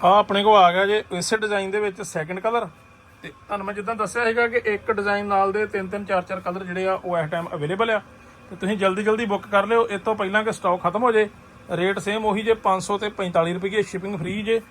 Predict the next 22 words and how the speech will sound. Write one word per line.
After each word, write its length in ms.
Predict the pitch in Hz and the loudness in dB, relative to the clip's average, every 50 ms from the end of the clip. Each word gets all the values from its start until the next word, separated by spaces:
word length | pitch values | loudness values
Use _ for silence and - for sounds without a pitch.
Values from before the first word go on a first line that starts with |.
| - - - - - - | -20 -20 -20 -20 -20 -14
all 300 | - - 196 180 180 180 | -4 2 4 4 6 6
over 140 | 185 196 202 - | 4 0 0 -2
ਇੰਡੀਆ 240 | 190 156 160 170 175 | -4 -4 -2 -2 0
ਦੇ 80 | 185 | 0
ਵਿੱਚ। 240 | 190 180 160 143 135 - - - - - | 0 -2 -4 -8 -12 -16 -18 -12 -4 -2
ਆਹ 140 | 185 202 | 0 4
ਹੈਗਾ 220 | 202 220 208 196 208 | 4 4 4 4 2
ਜੇ 160 | 226 240 - - | 0 0 -4 -2
ਇੰਡੀਗੋ 340 | 208 185 180 214 220 240 233 | -4 -2 -2 0 0 0 0
ਕਲਰ, 380 | 226 214 220 233 240 240 233 - - - - | 0 0 0 0 -2 -2 -4 -6 -14 -12 -6
ਵੀਡੀਓ 260 | 170 175 180 214 233 | -4 -2 0 0 -2
'ਚ 80 | 240 214 | -2 0
ਥੋੜ੍ਹਾ 180 | 190 202 220 226 | 2 2 2 2
ਲਾਈਟ 280 | 208 190 180 180 180 | 0 -2 -2 -2 0
ਆਉਣ 180 | 196 190 196 196 | 0 0 0 0
ਡਿਆ 140 | 208 226 233 | 0 0 0
ਜੇ, 80 | 240 | -2
ਪਰ 160 | 220 220 226 | -2 0 0
ਇਹ 80 | 226 226 | 0 2
ਡਾਰਕ 280 | 208 202 175 165 151 160 | 2 0 0 -2 -4 -8
ਕਲਰ 240 | 156 165 156 175 | -8 -6 -6 -4
ਆ। 160 | 170 139 117 | -4 -6 -6